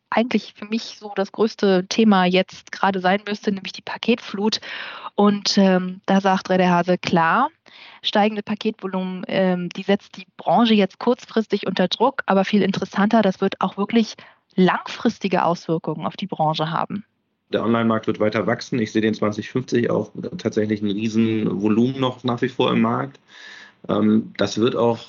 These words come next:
Speaker 2: glaube ich, zu einer Veränderung im Markt an sich führen. Also ich gehe davon aus, dass wir haben jetzt, ähm, auch neue Player, die in den Markt kommen. Ja, also neue, kleinere, äh, Startups, die sich ja auch in dem Bereich der letzten Meile tummeln.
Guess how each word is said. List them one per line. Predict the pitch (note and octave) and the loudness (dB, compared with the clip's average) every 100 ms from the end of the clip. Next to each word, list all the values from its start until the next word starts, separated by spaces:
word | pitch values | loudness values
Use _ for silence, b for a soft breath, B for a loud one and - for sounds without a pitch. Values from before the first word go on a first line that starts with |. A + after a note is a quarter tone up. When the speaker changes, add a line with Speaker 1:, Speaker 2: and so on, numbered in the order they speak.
| _ _ _ - - | _ _ _ -20 -6
Speaker 2:
glaube | - A#2+ | 0 0
ich, | - | 0
zu | |
einer | C3 A#2 | 0 0
Veränderung | - A#2 C3+ C3+ - | -2 0 2 2 2
im | A#2 | 4
Markt | A#2 C3 - | 4 2 -2
an | G#2+ | -2
sich | F#2+ C#3 - | -2 -4 -4
führen. | D3+ D#3 F#3 A3+ - | -4 -2 -2 -4 -6
Also | A2 G#2+ A2+ | -2 2 0
ich | - - _ | -2 -12 _
gehe | - | 0
davon | A#2+ B2+ A#2+ | 2 0 -2
aus, | A2+ A#2+ - | 0 -2 0
dass | A2 - | -2 0
wir | G2+ | -4
haben | A2 | 0
jetzt, | A#2 - - - _ _ _ B B | 0 -2 -10 -20 _ _ _ B B
ähm, | - A2 G#2 | -6 -4 -2
auch | B2 | -2
neue | B2 A#2+ C3+ | 0 2 2
Player, | D3 - - C#3+ C#3+ | 0 -2 0 2 2
die | C3+ C3 | -2 -2
in | C#3 | -2
den | C3+ | -2
Markt | B2+ C3+ E3 - | -2 -4 -6 -6
kommen. | D3+ C#3+ E3 F3+ F3+ | -6 -4 -2 -2 0
Ja, | G#2 B2 | -2 -2
also | G#2+ G2+ | -2 -2
neue, | A2 B2 A#2+ C3 B B B B | -2 0 -2 -4 B B B B
kleinere, | - A#2+ C#3 C3 C3 C3 B2 | -4 0 2 2 2 0 -2
äh, | B2 | -2
Startups, | - A#2+ C3 A#2+ - | -2 -2 0 -2 -4
die | A2 | -6
sich | G#2+ A2+ | -4 0
ja | A#2 | 0
auch | A#2 | 0
in | A#2+ | 2
dem | A#2 | 2
Bereich | G#2 A2 A2+ | 2 0 2
der | G#2 | 0
letzten | G#2 - G#2 | 0 -2 0
Meile | G#2+ A2 | 2 2
tummeln. | G#2 B2+ C3 C#3 D3 | 0 0 0 0 -2